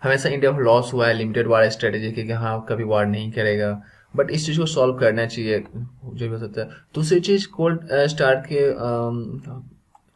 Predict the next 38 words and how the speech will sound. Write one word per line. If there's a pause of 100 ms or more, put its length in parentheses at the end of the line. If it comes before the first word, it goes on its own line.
(260)
स्टेटमेंट
रखने
से
कुछ (640)
हो
सकता
है
या
नहीं
हो
सकता,
इसको
बाद
में,
but (280)
इंडियन
आर्मी
को
हमेशा
इस
चीज़
के
लिए
रेडी
होना
चाहिए,
प्रिपेयर्ड
होना
पड़ेगा
कि
मल्टीपल
एक्शन
ले
सकता
है,
वो
भी
काफ़ी